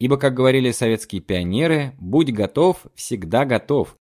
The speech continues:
Или держи компьютер подальше от интернета, а мобильник вообще не покупай.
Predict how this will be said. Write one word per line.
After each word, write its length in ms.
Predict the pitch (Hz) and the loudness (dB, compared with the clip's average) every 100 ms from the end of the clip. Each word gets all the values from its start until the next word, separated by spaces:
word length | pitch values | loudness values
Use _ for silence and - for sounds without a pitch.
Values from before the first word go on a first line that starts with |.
| _ | _
Или 220 | - 131 175 | -2 0 2
держи 340 | 175 127 151 | 0 0 -2
компьютер 440 | 143 120 135 139 | -2 -2 -2 -2
подальше 420 | 135 107 104 - 110 | -2 0 -2 -2 -4
от 100 | 107 | -4
интернета, 640 | 98 87 80 80 85 76 | -4 -6 -6 -8 -10 -10
а 80 | 87 | -8
мобильник 500 | 87 87 131 147 90 | -6 -4 -4 -4 -6
вообще 280 | 82 - 113 | -10 -6 -6
не 120 | 123 | -6
покупай. 560 | - - 107 101 92 | -6 -8 -8 -6 -8